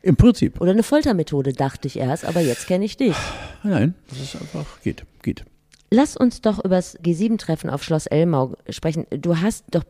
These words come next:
Speaker 2: sicherlich Bilder gesehen?
Speaker 1: Ja.
Speaker 2: Diese diverse
Speaker 1: Vor allen Dingen ist
Speaker 2: Runde
Speaker 1: mir
Speaker 2: junger
Speaker 1: eins
Speaker 2: Männer?
Speaker 1: aufgefallen,
Speaker 2: Ja.
Speaker 1: äh, immer in der Gruppe, Steffi, der Einzige, der tatsächlich, dafür sind die, die Mikrofone der Kollegen zu weit weg.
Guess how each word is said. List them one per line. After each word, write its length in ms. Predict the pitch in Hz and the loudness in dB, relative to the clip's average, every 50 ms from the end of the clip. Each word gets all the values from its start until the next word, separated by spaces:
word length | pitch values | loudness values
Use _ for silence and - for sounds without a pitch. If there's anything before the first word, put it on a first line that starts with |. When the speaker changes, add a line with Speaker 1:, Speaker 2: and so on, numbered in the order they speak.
| 165 156 | -10 -6
Speaker 2:
sicherlich 380 | - 170 208 208 185 160 151 - | -2 2 2 4 4 2 0 0
Bilder 380 | - 165 175 185 165 170 165 | 2 4 4 4 4 2 0
gesehen? 520 | 160 165 151 143 170 185 202 226 262 320 330 - _ _ _ _ _ | 0 -2 -2 0 0 2 2 2 0 -2 -6 -14 _ _ _ _ _
Speaker 1:
Ja. 180 | - - 139 - - - | -4 -4 -4 -4 -8 -6
Speaker 2:
Diese 180 | - 170 160 160 | -4 -4 -4 -2
diverse 600 | 139 160 156 131 147 143 160 160 165 165 131 - - - _ _ | -2 -2 0 2 4 4 4 4 2 0 0 -2 -14 -20 _ _
Speaker 1:
Vor 280 | - - - 101 92 | -8 -4 -2 0 0
allen 200 | 85 80 101 123 135 | 0 2 4 6 6
Dingen 200 | 143 123 175 180 | 6 6 8 6
ist 60 | 180 | 8
Speaker 2:
Runde 140 | 170 160 156 | 8 6 6
Speaker 1:
mir 60 | 151 151 | 6 4
Speaker 2:
junger 100 | 156 - 127 | 6 6 6
Speaker 1:
eins 160 | 151 151 147 | 6 6 4
Speaker 2:
Männer? 140 | 151 175 202 | 4 4 4
Speaker 1:
aufgefallen, 680 | 214 220 - - 90 151 147 127 80 80 82 98 101 - - - - - - _ | 2 0 -4 -4 2 4 4 4 4 2 0 0 -2 -4 -8 -20 -20 -20 -20 _
Speaker 2:
Ja. 80 | - 98 | -2 0
Speaker 1:
äh, 120 | 95 90 80 - - - _ _ - _ | 0 0 0 -4 -12 -20 _ _ -20 _
immer 240 | _ - 131 147 147 | _ 2 4 4 4
in 100 | 113 113 104 | 4 2 2
der 120 | 104 98 | 2 2
Gruppe, 340 | 82 - 127 170 - - - | 2 2 0 0 2 2 -2
Steffi, 380 | 82 - - 95 80 - 90 92 | -2 0 0 -2 -2 0 -4 -4
der 300 | 78 - 101 95 - - | -2 0 -2 -2 0 0
Einzige, 400 | - 131 165 180 - - - 135 | 2 2 2 2 2 0 -4 -2
der 260 | 110 - 110 98 85 - _ - - - - - _ _ _ | 0 2 2 2 0 -2 _ -20 -20 -20 -20 -20 _ _ _
tatsächlich, 520 | - - 127 - - - 95 - - 120 - _ _ _ - - 98 95 92 - | 2 2 2 -2 -4 -8 -6 -8 -8 -10 -10 _ _ _ -14 -14 -12 -12 -12 0
dafür 340 | - 117 107 - - 131 95 | 2 2 2 4 2 0 2
sind 280 | 87 107 110 95 90 - | 2 2 0 0 0 -2
die, 220 | 98 90 80 80 | -2 -2 -2 -2
die 160 | 73 - 95 | -4 -6 -6
Mikrofone 560 | 80 85 85 - 90 - - 175 202 196 151 - | -6 -6 -4 -4 -4 -4 0 0 2 2 2 -2
der 100 | 87 80 | -4 -2
Kollegen 280 | - 95 87 82 71 | -2 -2 -2 -2 -4
zu 100 | 69 82 | -4 -4
weit 140 | 92 101 85 | -4 -2 0
weg. 160 | 87 98 - | 0 -2 -2